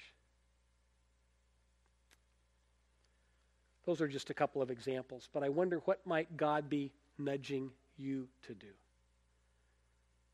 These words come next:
Are you listening to that small, still voice of the Holy Spirit? Is there some area of your life where you know that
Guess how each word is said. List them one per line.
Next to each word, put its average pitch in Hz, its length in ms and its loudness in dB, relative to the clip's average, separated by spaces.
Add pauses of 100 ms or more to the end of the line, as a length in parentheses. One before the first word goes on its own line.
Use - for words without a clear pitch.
(720)
Are 143 40 -8
you 139 140 -2
listening 147 420 0
to 139 120 -6
that 131 160 -4
small, 156 540 0
still - 280 -2
voice - 640 -8 (760)
of 143 80 -6
the 135 80 -2
Holy 143 280 0
Spirit? 143 380 -10 (2000)
Is 170 100 2
there 185 80 6
some 302 200 12
area 277 400 12
of 208 120 10
your 247 220 12
life 262 340 12
where 233 120 12
you 226 180 8
know 233 400 12
that 202 240 12